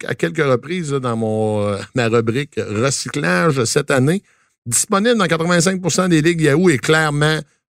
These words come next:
pour Pittsburgh, pour rentrer en série, ce joueur-là va être en, va devoir connaître du succès. Donc, je me dis, il va avoir du volume pour ce gars-là. On va lui lancer la balle.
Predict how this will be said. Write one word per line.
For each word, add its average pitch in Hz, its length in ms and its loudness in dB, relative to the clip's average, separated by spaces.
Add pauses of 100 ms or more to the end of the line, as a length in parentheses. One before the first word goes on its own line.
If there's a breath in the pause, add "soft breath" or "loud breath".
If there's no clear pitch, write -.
(140)
pour 170 200 2
Pittsburgh, 143 680 2
pour 147 360 0
rentrer 139 380 -2
en 143 100 0
série, 120 380 0
ce 107 200 -2
joueur-là 117 440 2
va 107 180 -2
être 104 100 -8
en, 101 180 -6
va 110 220 2
devoir 151 680 0
connaître 147 380 0
du 123 80 -12
succès. 147 480 -4 (420)
Donc, 135 380 2 (880)
je 104 120 -8
me 120 140 2
dis, 127 280 -2
il 113 40 -2
va 123 160 2
avoir 156 300 2
du 135 100 -4
volume 147 400 2
pour 139 160 -6
ce - 80 -2
gars-là. 135 300 2
On 139 80 -2
va 110 120 0
lui 107 160 -2
lancer 135 400 0
la 123 140 0
balle. 131 520 0